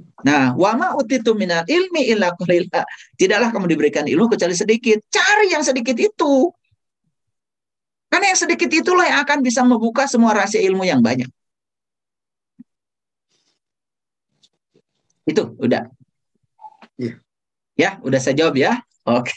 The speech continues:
Speaker 1: <laughs> Nih, pertanyaan cerdas, saya jawabnya ya harus lebih cerdas lagi. Hmm. Silakan, ya ada,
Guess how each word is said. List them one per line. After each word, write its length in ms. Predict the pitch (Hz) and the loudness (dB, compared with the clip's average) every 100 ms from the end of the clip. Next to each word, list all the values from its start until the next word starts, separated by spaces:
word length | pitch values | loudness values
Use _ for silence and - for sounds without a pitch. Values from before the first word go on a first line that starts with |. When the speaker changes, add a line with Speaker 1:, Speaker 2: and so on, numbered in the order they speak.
| 185 | -4
Speaker 1:
<laughs> 1000 | - - - - 233 233 - - - | -2 -4 -4 -6 -8 -8 -10 -14 -2
Nih, 220 | 120 160 127 | 0 0 0
pertanyaan 560 | 135 135 139 143 143 | -2 -2 0 0 0
cerdas, 400 | 135 135 185 190 | 0 0 -2 0
saya 80 | 135 | -2
jawabnya 480 | 131 131 170 170 247 _ _ | 0 0 0 -4 -4 _ _
ya 320 | 113 117 110 | -2 0 0
harus 220 | 120 113 | 0 0
lebih 220 | 117 135 | 0 0
cerdas 260 | 143 127 143 156 | 0 -2 -2 -4
lagi. 260 | 151 110 110 _ | -4 -6 -8 _
Hmm. 180 | - 254 - _ _ - - - _ - | -4 -4 -6 _ _ -20 -20 -20 _ -16
Silakan, 560 | 143 160 220 202 123 110 | -4 -2 -2 -2 -4 -4
ya 240 | 135 151 165 | -4 -2 -2
ada, 400 | 170 196 147 | -2 -2 -2